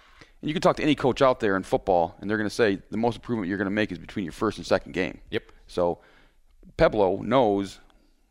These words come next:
Speaker 1: you know, hey, we're gonna be better in game two versus game one. There's things that we, you know, there's, there's things we ironed out. There's, we, we know kinda what, what we wanna do.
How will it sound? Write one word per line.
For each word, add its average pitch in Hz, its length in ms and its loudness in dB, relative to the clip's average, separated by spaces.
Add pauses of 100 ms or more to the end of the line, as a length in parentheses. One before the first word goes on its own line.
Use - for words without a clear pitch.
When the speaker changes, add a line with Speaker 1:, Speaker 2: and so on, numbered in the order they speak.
(160)
Speaker 1:
you - 80 -8
know, 78 280 -10 (120)
hey, 104 180 0 (320)
we're 117 220 -6
gonna 127 120 0
be 92 120 -4
better 90 380 2 (100)
in 95 100 -6
game 87 220 -4
two 101 260 -6
versus 87 320 -6
game 87 280 -4
one. 95 260 0
There's 87 160 -8
things 98 220 -4
that 80 60 -10
we, 90 120 -8
you 82 160 -12
know, 76 160 -8
there's, 76 260 -16 (280)
there's - 260 -12 (160)
things 95 160 -4
we 90 120 -8
ironed 87 280 -2
out. 104 260 4
There's, 82 240 -10 (320)
we, 101 240 -6
we 95 180 -6
know 92 280 -4
kinda 87 340 -4 (400)
what, - 240 -8
what 110 180 0
we 92 60 -2
wanna 90 200 0
do. 117 340 -2